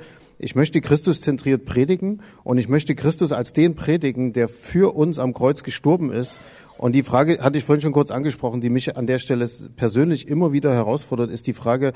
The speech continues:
die Jesus mir stellt und sagt, hey, mich hat das alles gekostet. Was darf dich das kosten?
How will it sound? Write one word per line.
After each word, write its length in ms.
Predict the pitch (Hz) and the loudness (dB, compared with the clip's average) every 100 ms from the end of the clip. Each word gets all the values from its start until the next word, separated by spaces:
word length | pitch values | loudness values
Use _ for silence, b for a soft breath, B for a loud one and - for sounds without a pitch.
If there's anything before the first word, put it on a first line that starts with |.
| B B - | B B -2
die 60 | |
Jesus 320 | 113 143 156 135 | 0 2 0 0
mir 120 | 127 | -2
stellt 280 | - 135 147 | 2 2 2
und 80 | |
sagt, 240 | 127 131 - | 0 -2 0
hey, 140 | 135 B B | -2 B B
mich 240 | 117 147 165 | 0 2 2
hat 80 | |
das 140 | 170 - | 0 0
alles 300 | 123 127 - | -2 -2 -2
gekostet. 720 | 131 - 175 - 110 107 - b b b | -2 0 0 -2 -6 -6 -8 b b b
Was 340 | - 113 160 - | -8 -6 -4 -2
darf 260 | 131 147 | -2 -2
dich 260 | - 139 - | -4 -6 -4
das 180 | 123 - | -8 -8
kosten? 520 | - 151 - - 107 | -6 -6 -6 -16 -20